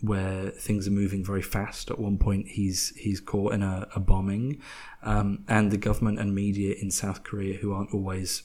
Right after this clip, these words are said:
super helpful. There's one moment where, um,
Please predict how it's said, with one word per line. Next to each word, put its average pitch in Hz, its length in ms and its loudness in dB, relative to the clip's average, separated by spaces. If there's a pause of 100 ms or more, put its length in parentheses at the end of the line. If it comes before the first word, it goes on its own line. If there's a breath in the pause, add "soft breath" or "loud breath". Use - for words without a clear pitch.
super 101 320 4
helpful. - 560 -6 (580 loud breath)
There's 101 180 2
one 104 220 6
moment 98 380 2
where, 95 440 -2 (220)
um, 98 340 2